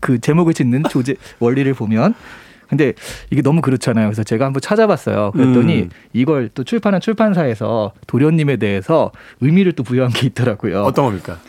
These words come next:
Speaker 1: 이게 도련님이 자기가 자기를 부르는 게 아니라 남이 자기를 부르는데 약간 부정적인 의미로 "아, 저 도련님 같은 게 와가지고." 막 이렇게 부르잖아요.
Speaker 2: 그렇죠. 이게,
Speaker 1: 네.
Speaker 2: 이게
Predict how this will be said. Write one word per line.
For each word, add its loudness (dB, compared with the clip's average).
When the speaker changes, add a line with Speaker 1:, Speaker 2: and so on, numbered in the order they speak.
Speaker 1:
이게 -4
도련님이 2
자기가 0
자기를 -2
부르는 -2
게 0
아니라 -2
남이 0
자기를 -6
부르는데 -6
약간 -6
부정적인 0
의미로 -2
"아, 0
저 0
도련님 2
같은 0
게 2
와가지고." -2
막 -4
이렇게 -4
부르잖아요. -4
Speaker 2:
그렇죠. -2
이게, 0
Speaker 1:
네. -2
Speaker 2:
이게 -2